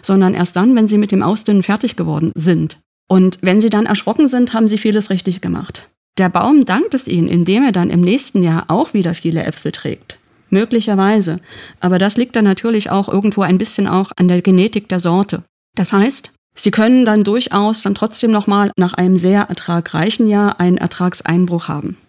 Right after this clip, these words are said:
Den können Sie vielleicht auch noch ein bisschen eingrenzen, indem Sie aber schon kurz vor der Blüte oder zur Blütezeit viele Blütenbüschel vom Baum entfernen, sodass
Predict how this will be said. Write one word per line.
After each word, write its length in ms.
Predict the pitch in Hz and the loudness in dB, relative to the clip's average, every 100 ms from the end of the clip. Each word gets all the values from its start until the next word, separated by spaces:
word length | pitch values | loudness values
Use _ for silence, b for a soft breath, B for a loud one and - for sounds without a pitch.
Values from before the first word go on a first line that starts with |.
| _ _ 196 | _ _ 2
Den 200 | 196 190 | 2 2
können 280 | 202 285 | 2 4
Sie 120 | 311 277 | 2 0
vielleicht 340 | 220 202 - | -2 -4 -2
auch 160 | 190 285 | -4 -2
noch 100 | 277 | 0
ein 180 | 254 | 0
bisschen 300 | 240 - 240 233 | 0 0 -2 0
eingrenzen, 640 | 220 233 226 214 214 220 | 0 0 0 -2 0 -2
indem 480 | 214 196 180 190 269 | 0 0 2 4 4
Sie 160 | 202 185 | 2 -2
aber 260 | 170 180 | -2 0
schon 400 | 185 190 208 285 - B B B B | 0 0 2 2 -2 B B B B
kurz 280 | - 226 - | -4 -4 -2
vor 160 | - 208 | -2 0
der 80 | 185 | 2
Blüte 380 | 190 247 247 | 0 -2 -4
oder 260 | 190 196 202 | -2 -2 -2
zur 160 | - 208 | -2 -2
Blütezeit 800 | 262 - - - 165 - - - _ | -4 -4 -6 -4 -4 -4 -10 -20 _
viele 280 | - 226 285 | -2 2 2
Blütenbüschel 600 | 208 226 233 202 214 208 | 0 0 0 0 -2 -4
vom 240 | - 185 | 0 0
Baum 280 | 151 180 226 | 2 2 0
entfernen, 600 | 190 196 175 160 226 214 | 0 -2 -2 0 2 2
sodass 500 | 180 170 180 - - | 0 -4 -2 -2 -6